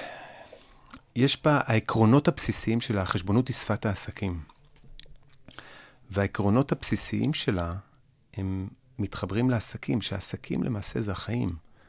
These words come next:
אני אתן לך כמה דוגמאות. מהות קודמת לצורה.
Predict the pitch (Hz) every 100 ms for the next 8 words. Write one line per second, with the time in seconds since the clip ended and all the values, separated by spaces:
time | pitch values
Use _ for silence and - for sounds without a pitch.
0 | - - _ 98 - 127 - 117 110 107
1 | 92 95 113 104 - - - - _ _
2 | - _ _ _ _ _ - - - _
3 | _ _ _ - 101 98 123 - - 98
4 | 104 - 98 - 92 85